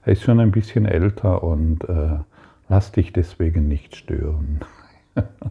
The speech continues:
<laughs> Lustig.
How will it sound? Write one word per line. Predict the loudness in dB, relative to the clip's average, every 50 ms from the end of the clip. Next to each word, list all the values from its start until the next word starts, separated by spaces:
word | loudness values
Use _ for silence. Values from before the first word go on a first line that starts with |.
| -12 _ _ _ _ _ _ _ _ _ _ _ -20 -20 -20 -20 -20 -20 -20 -20 -20 -20 -20 _ _ _ 2
<laughs> | 4 6 6 6 6 4 4 2 0 0 0 0 -2 -2 -4 -8 -14 _ _ _ -2
Lustig. | 0 0 0 -2 -4 -8 -4 -4